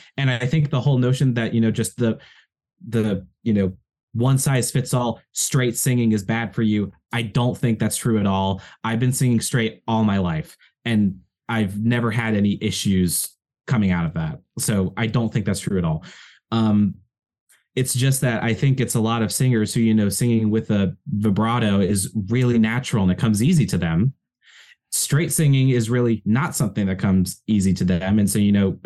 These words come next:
as humans, when we do things we're uncomfortable with, we kinda tense up and it makes us really uncomfortable.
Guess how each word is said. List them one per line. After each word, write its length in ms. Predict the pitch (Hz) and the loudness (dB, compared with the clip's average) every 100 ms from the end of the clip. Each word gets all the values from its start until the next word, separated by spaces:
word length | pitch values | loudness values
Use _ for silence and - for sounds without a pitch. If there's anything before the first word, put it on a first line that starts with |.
| 113 | -4
as 180 | 117 104 | -2 -2
humans, 380 | - 143 123 131 | 2 2 4 2
when 80 | 123 | 2
we 100 | 113 | 2
do 140 | 117 | 0
things 180 | 117 110 | 0 -2
we're 100 | 113 | -2
uncomfortable 500 | 104 131 117 107 104 | 0 0 0 0 0
with, 120 | 95 | -2
we 80 | 117 | -2
kinda 220 | - 104 92 | -2 -4 -4
tense 340 | - 117 - | -6 -4 -2
up 240 | 123 95 - | -2 -2 0
and 100 | 107 | -2
it 120 | - | -2
makes 220 | 110 - | -4 -4
us 120 | 101 | -4
really 200 | 117 110 101 | 0 0 0
uncomfortable. 720 | 92 123 131 104 95 85 | 0 -2 -2 -2 -2 -2